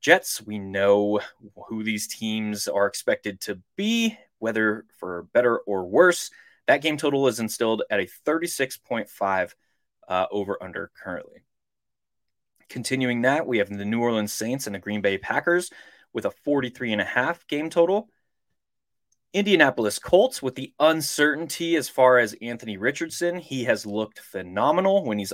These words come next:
on the field. Three rushing scores, but he hasn't finished either of the games, and he emerged from week two with a concussion.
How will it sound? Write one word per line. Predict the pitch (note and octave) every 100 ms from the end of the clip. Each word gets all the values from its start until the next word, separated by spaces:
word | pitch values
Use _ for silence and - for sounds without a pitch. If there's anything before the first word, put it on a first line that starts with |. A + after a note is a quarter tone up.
| -
on | G#2+ G2+
the | F#2+
field. | - - F#3+ G3 G3+ G3 - -
Three | C3+ E3 F3+
rushing | D3+ D#3 D#3 C#3
scores, | - C3+ D3 F3 -
but | -
he | G3
hasn't | G3+ G#3+ G#3 -
finished | - A3+ F3+ - -
either | F3 E3
of | D#3+
the | D3
games, | F#3+ F#3 E3+
and | D3+
he | D3
emerged | C3+ C3+ C3+ -
from | D3+ A#2
week | A2+ -
two | - F#2 F2+ - _ _ -
with | F2+
a | F2
concussion. | - G2+ A#2+ A2 -